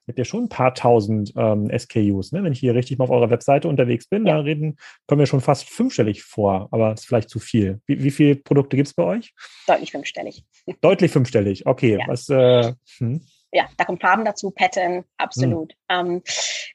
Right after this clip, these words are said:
Speaker 2: äh, Returns Rates, äh, was kann ich sagen? Ich weiß, dass wir, ähm, mit einem Marktplatz, äh, äh, mit dem wir direkt zusammenarbeiten,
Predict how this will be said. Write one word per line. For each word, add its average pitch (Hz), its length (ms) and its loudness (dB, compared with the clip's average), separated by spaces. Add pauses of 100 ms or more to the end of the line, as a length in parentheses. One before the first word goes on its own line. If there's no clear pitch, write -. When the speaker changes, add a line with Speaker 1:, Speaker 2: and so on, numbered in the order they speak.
(380)
Speaker 2:
äh, 240 600 2
Returns 247 420 0
Rates, 175 280 -2
äh, 220 240 2
was 254 120 -4
kann 277 120 -4
ich - 80 -10
sagen? 180 240 -2
Ich - 100 -16
weiß, 254 280 0
dass 285 240 -6
wir, 254 440 2 (100)
ähm, 226 540 0
mit 240 180 -8
einem 214 240 -4
Marktplatz, 277 800 -4
äh, 254 540 4
äh, 233 180 0
mit 226 140 -10
dem 233 100 -8
wir 214 80 -6
direkt 302 380 -4
zusammenarbeiten, 233 1080 -2